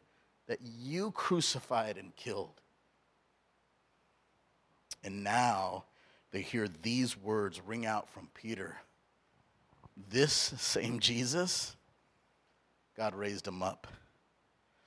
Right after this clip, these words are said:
loosing the pangs of death because it was not possible for him to be held by it." You know, you can still visit,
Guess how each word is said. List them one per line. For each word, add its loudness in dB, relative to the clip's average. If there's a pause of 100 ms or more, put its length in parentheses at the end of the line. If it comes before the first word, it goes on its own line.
(260)
loosing 6
the -4
pangs 0
of -12
death -2
because -8
it -6
was -6
not -4
possible 4 (280)
for 0
him 2 (360)
to -2
be -4
held -2 (300)
by -2
it." -8 (3500)
You -2
know, 4
you 2
can 0
still 4
visit, -6